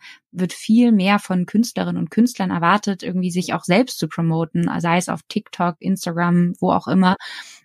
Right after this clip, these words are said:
Ähm, und trotzdem haben Musiklabels ja immer noch wahnsinnig viel Einfluss, wenn ich dich richtig verstehe, wahnsinnig viel Macht und gleichzeitig sind sie auch noch, also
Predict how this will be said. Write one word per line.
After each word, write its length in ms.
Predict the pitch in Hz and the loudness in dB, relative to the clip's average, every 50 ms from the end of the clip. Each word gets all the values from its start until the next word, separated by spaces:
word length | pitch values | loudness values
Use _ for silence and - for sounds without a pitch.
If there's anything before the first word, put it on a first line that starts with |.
| _ _ - | _ _ -2
Ähm, 320 | 180 175 175 180 180 - _ _ _ _ _ | 0 2 2 0 -2 -4 _ _ _ _ _
und 280 | - 190 185 185 180 - - _ - | 0 2 2 2 0 -4 -12 _ -14
trotzdem 600 | - - - 214 - - - - 226 220 196 180 | -6 0 0 0 0 0 0 2 2 2 2 2
haben 300 | 196 220 226 240 240 - | 0 0 2 0 0 0
Musiklabels 720 | - 190 196 190 185 196 - 170 165 185 208 220 214 - | -2 -2 -2 -2 -2 -4 -4 -4 -4 -2 -2 -2 -4 -4
ja 80 | - - | -4 -2
immer 180 | - 214 208 | 0 2 2
noch 220 | 202 196 185 - _ _ _ _ _ - | 4 2 0 -2 _ _ _ _ _ -4
wahnsinnig 600 | 196 202 226 247 277 262 240 247 233 226 220 - | -4 0 2 4 4 4 4 4 4 2 0 -2
viel 140 | - - - | -8 -6 -2
Einfluss, 420 | - 208 240 247 - - 165 - - | 0 0 0 0 0 -4 -6 -4 -2
wenn 80 | 165 | -4
ich 120 | 170 160 - | -4 -4 -6
dich 200 | - 160 - - | -8 -12 -8 -8
richtig 300 | 170 160 - 175 - - | -10 -8 -8 -10 -10 -8
verstehe, 520 | - 165 - - - 170 175 185 208 226 - - - - - - _ _ - | -8 -8 -8 -4 -4 -2 0 0 0 -2 -2 -6 -18 -20 -20 -20 _ _ 0
wahnsinnig 440 | 175 185 220 226 240 220 202 - - | 2 4 4 6 4 4 2 2 -2
viel 180 | - 185 170 | -4 -2 0
Macht 520 | 165 160 160 170 233 277 - - - - _ - - - _ _ | 0 0 0 0 0 -2 -4 -8 -20 -20 _ -20 -20 -20 _ _
und 300 | - 294 370 440 427 - | 2 2 2 2 -2 -6
gleichzeitig 840 | - 160 151 151 160 156 - - - 160 165 180 - 214 240 226 - - - - _ | -4 -2 0 0 0 -2 -4 -6 -6 -4 -4 -2 -2 -2 -4 -4 -6 -12 -20 -10 _
sind 320 | - 180 185 226 277 302 | 2 4 6 6 4 4
sie 160 | - - - - | 0 -2 -2 0
auch 240 | 156 160 165 - | 0 -2 -2 -2
noch, 200 | - 185 208 214 | -2 -2 -2 -2
also 340 | - - - 160 165 165 160 | -2 -4 -4 -4 -4 -4 -6